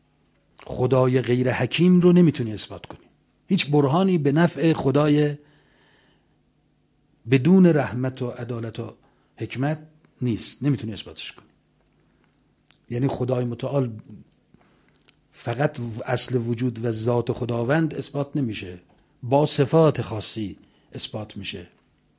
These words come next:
بدون او صفات خدا قابل اثبات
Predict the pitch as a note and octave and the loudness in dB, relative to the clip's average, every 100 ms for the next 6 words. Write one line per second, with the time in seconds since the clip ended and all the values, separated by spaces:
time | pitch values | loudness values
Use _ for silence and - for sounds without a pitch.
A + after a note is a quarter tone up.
0 | _ _ _ _ _ _ _ - _ _ | _ _ _ _ _ _ _ -20 _ _
1 | - C3 C#3+ C3 C#3 - B2+ D#3+ E3+ - | 0 2 4 4 2 0 -2 0 0 -2
2 | B2 D3 B2 A2+ A2 - C3+ C3 C#3 | -4 -2 -4 -6 -8 -6 -4 -4 -6